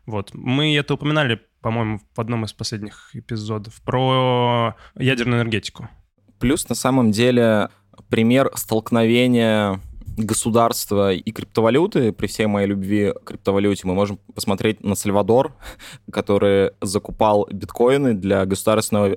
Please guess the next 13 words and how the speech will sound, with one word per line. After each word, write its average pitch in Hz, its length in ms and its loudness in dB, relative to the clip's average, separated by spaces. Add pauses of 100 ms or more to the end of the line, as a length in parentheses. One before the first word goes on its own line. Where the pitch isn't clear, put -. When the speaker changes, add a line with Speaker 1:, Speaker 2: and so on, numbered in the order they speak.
(120)
Speaker 2:
бюджета, 98 480 -2
а - 20 -2
сейчас - 480 -4
страна 95 320 -2
банкрот. 92 580 -2 (560)
И, 98 500 0
в 90 60 -2
общем, 98 360 -2
это - 240 -4
скорее 104 500 0 (180)
не 113 100 4
очень 110 160 2
хорошо, 101 480 0